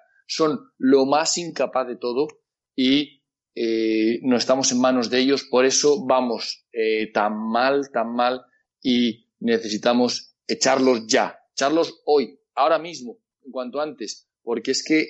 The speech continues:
cada día que pasa es un, un, un paso, un, un, como dicen los americanos, un, una, un clavo más en, en el, en el ataúd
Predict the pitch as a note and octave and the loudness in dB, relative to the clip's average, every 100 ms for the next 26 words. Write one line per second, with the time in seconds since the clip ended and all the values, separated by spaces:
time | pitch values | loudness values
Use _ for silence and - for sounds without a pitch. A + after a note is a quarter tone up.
0 | - - B2+ B2 B2+ F3+ C#3 A#2+ B2 A#2+ | -4 0 2 2 2 0 0 2 2 2
1 | C#3 D3+ - _ _ _ C3 C3 C3+ - | -2 -4 -10 _ _ _ -4 -4 -4 -10
2 | _ - E3 E3+ F3+ E3+ E3+ _ _ _ | _ -6 -4 -2 -4 -6 -10 _ _ _
3 | _ F#3 E3+ D3+ D3 C#3+ E3 D3+ D3 C#3+ | _ -8 -4 -4 -4 -4 0 2 2 0
4 | - - D3+ C#3+ D3 D3 D3+ D3 C#3+ C#3 | -2 0 2 4 4 4 2 2 0 0
5 | B2+ C3+ C3+ C3+ B2+ B2 B2+ C#3+ C#3 - | 2 0 0 -2 0 2 2 2 0 -4
6 | - _ D#3 D#3 D#3+ D#3 D3+ D3+ D3 D3 | -20 _ 4 6 4 -2 -4 -4 2 4
7 | C#3+ C#3+ C#3 C3+ C3 B2+ A#2 _ _ _ | 4 4 -2 -4 -10 -14 -14 _ _ _
8 | _ - C#3+ C#3+ D#3 D3+ C#3 C3+ - - | _ -8 -4 2 4 4 4 0 -2 -10
9 | - A#2+ A#2+ A#2 - A#2 A#2 A2+ A2+ A2 | -12 -10 -8 -10 -8 -6 -2 0 0 -2
10 | G#2 - _ _ A2 A2 G#2+ G#2+ G#2 G#2+ | -4 -10 _ _ -6 -4 0 0 2 2
11 | G#2+ | 0